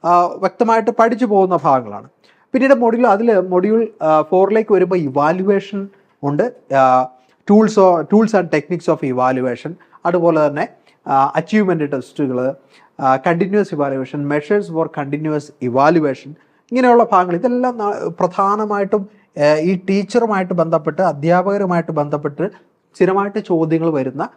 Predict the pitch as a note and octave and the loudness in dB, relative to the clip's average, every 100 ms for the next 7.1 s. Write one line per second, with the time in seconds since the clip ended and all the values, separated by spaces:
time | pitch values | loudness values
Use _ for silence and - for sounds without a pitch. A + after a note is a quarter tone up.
0 | _ _ D#3 F3+ A3 - _ - E3+ F3 | _ _ 0 0 0 -12 _ 2 4 4
1 | F3+ B2+ A2+ B2 A#2 - _ E3+ F3 - | 2 0 -8 -10 -10 -12 _ 0 0 -2
2 | - - G3+ G3+ F#3 F#3 E3+ E3 E3+ F#3 | -8 -2 2 2 2 -2 -2 -2 0 0
3 | F3 D3 C#3 D3 C#3+ C#3 G3+ - _ _ | 2 0 0 0 0 -4 -8 -20 _ _
4 | _ - C#4 C#4 C4+ - _ _ G#3 G#3 | _ -4 -2 -2 -4 -6 _ _ -2 0
5 | G#3 F#3+ F3+ F3+ F#3+ F3+ D#3+ D3 F#3 - | 2 2 0 0 2 4 4 2 -6 -10
6 | _ _ E3+ C#3+ D3 D#3 G3 F#3+ D#3 A2 | _ _ 0 2 2 4 4 4 2 -4